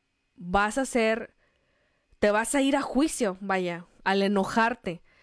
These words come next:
Una cosa es tener un desacuerdo o una molestia. Primero tienen que definir qué es lo que están sintiendo.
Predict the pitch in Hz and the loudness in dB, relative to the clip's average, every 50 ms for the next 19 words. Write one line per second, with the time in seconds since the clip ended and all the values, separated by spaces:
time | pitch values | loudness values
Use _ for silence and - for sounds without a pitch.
0 | _ - - _ - 220 247 277 381 403 392 - 320 320 311 349 320 320 - - | _ -20 -10 _ 0 0 2 2 2 0 0 0 0 0 2 0 0 0 -2 -2
1 | - 285 269 262 262 277 285 277 269 247 254 240 - - 202 185 _ - 220 214 | -2 0 2 2 2 0 0 -2 -2 -4 -4 -4 -4 -4 -6 -6 _ -2 0 0
2 | 220 214 220 202 196 202 208 226 254 269 254 233 220 196 190 185 190 196 202 214 | 0 0 -2 -2 -2 -2 -4 -4 -4 -4 -4 -4 -4 -4 -2 -2 0 0 0 -2
3 | 226 - - - 233 226 226 294 440 _ _ _ _ _ _ _ _ _ _ _ | -2 -6 -10 -8 -4 -4 -4 -4 -6 _ _ _ _ _ _ _ _ _ _ _
4 | _ _ _ _ _ _ _ _ _ _ _ _ _ _ _ _ _ _ _ _ | _ _ _ _ _ _ _ _ _ _ _ _ _ _ _ _ _ _ _ _
5 | _ _ _ _ _ - - - 202 196 208 214 214 240 269 262 - 254 247 254 | _ _ _ _ _ -10 -4 -2 0 2 2 2 2 2 0 0 0 0 0 0
6 | 262 285 269 - - 247 233 240 254 240 - _ _ _ _ _ _ _ - 196 | 0 0 -2 -2 -2 0 0 0 -2 -4 -6 _ _ _ _ _ _ _ -8 -2
7 | 202 240 247 247 - 240 233 226 233 247 269 277 269 - 269 262 247 254 233 269 | -2 -2 -2 -2 -2 -2 -2 0 0 0 0 -2 -2 -2 -2 -2 0 0 -2 -2
8 | 254 - 247 233 - - 214 190 180 190 - 220 220 220 214 - 247 254 254 262 | -4 -4 -6 -8 -6 -4 -4 -4 -4 -6 -6 -6 -6 -6 -6 -4 -2 -2 -2 -2
9 | 247 202 175 180 | -4 -6 -8 -10